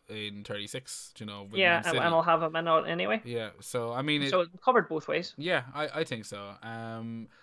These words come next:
Speaker 1: I like
Speaker 2: And he
Speaker 1: it.
Speaker 2: hasn't played his last two games.
Speaker 1: He hasn't what?
Speaker 2: He hasn't played, like, you mean, he hasn't really,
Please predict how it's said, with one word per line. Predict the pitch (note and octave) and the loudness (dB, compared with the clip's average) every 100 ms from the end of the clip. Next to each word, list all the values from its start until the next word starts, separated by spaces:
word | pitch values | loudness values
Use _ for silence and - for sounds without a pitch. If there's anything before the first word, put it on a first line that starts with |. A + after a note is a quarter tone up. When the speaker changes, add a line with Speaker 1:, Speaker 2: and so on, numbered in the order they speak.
| _ | _
Speaker 1:
I | F3 | 2
like | A#3 G3 | 4 4
Speaker 2:
And | G#3+ | 4
he | |
Speaker 1:
it. | B3+ | 4
Speaker 2:
hasn't | C#4 - B2+ | 2 -6 -2
played | F#3 G#3 C4+ - _ _ _ _ _ | 0 0 -4 -16 _ _ _ _ _
his | - | -4
last | F3+ E3+ - | -4 -4 -8
two | D3+ | -8
games. | C#3+ D#3+ B3+ - - _ _ _ _ _ _ _ - - | -8 -8 -10 -14 -18 _ _ _ _ _ _ _ -20 -6
Speaker 1:
He | A#2+ | -6
hasn't | A2+ A2 | -4 -6
what? | A#2+ A#3+ - _ _ _ _ _ G#3 | -4 -6 -10 _ _ _ _ _ -4
Speaker 2:
He | |
hasn't | G3+ A3+ G#3+ - | 2 2 0 -6
played, | E3 F3 | -4 -2
like, | F#3 E3 | -4 -6
you | F3 | -8
mean, | E3+ | -8
he | E3 | -2
hasn't | F3+ F#3 F3+ | -2 -2 -2
really, | D#3 C#3+ | -4 -4